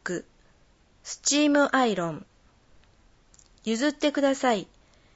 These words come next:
北中学校体操服一式。天皇小学校体操服、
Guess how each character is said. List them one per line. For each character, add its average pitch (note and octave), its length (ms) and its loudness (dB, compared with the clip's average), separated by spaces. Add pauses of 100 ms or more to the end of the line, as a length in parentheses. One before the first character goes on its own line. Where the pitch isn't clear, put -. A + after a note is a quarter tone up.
(220)
北 - 320 0
中 C#4+ 300 2
学 C#4+ 280 4
校 F#3+ 280 0
体 B3+ 320 2
操 D4 260 6
服 - 260 -8
一 E3 120 -4
式。 - 560 -4 (920)
天 C#4+ 280 4
皇 C#4+ 160 6
小 C#4 280 4
学 C4 200 4 (100)
校 E3+ 320 -6 (120)
体 C4 260 2
操 C#4+ 260 6
服、 - 420 -8